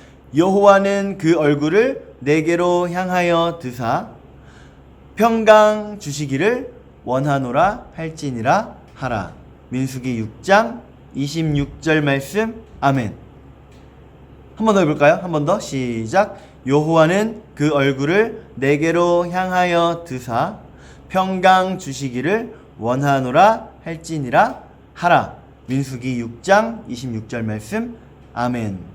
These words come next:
네. 어, 말씀 잘 외우셨죠? 하나님은 우리, 우리에게 그렇게 놀라운 은혜를 주십니다. 우리에게 그런 평강을 주십니다. 우리 그렇게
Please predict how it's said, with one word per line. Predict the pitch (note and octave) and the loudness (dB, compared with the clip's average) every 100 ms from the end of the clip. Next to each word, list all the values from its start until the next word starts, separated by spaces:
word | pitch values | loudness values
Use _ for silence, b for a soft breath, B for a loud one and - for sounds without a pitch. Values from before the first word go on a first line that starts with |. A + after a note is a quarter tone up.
| - - - B B | -20 -20 -20 B B
네. | C#3 C#3 G2 - - - B B B - | -2 0 -2 -10 -20 -20 B B B -4
어, | E3+ F3+ F3 F3+ F3 F3 B - | 0 2 2 2 0 -4 B -6
말씀 | D3 D3+ F#3+ F3 | -6 -4 -4 0
잘 | E3 E3 D3+ | 2 2 2
외우셨죠? | B2 D3+ D#3+ D#3+ - D3+ G#3 - - B B B | -2 -2 -2 -6 -2 0 0 -6 -20 B B B
하나님은 | - F3+ F3 E3+ | -4 -2 -2 -2
우리, | D#3+ E3 E3+ | 0 0 -2
우리에게 | D3 D3 E3 E3 | -2 0 0 0
그렇게 | E3 G#3+ G3+ F3+ F#3+ | -4 -4 -2 -2 -2
놀라운 | A#2+ B2+ C3+ C3 B2+ C3+ | -2 0 0 0 -4 -2
은혜를 | C#3+ D3 C#3 | 0 0 -2
주십니다. | A#2+ A2+ G#2+ G2 F#2+ B B - | -6 -8 -8 -8 -12 B B -10
우리에게 | A2+ B2+ B2+ C3+ | -6 -4 -6 -6
그런 | C3 C3+ C#3 | -2 -2 -2
평강을 | F3+ F#3 F3 E3 D#3+ | -6 -2 0 0 -2
주십니다. | C3 A2 A#2 A2 G#2 B2 G3+ B B B | -6 -10 -8 -6 -4 -4 -6 B B B
우리 | G2+ G#2+ | -10 -8
그렇게 | B2 B2+ C3+ B2+ C3 | -8 -8 -4 -4 -6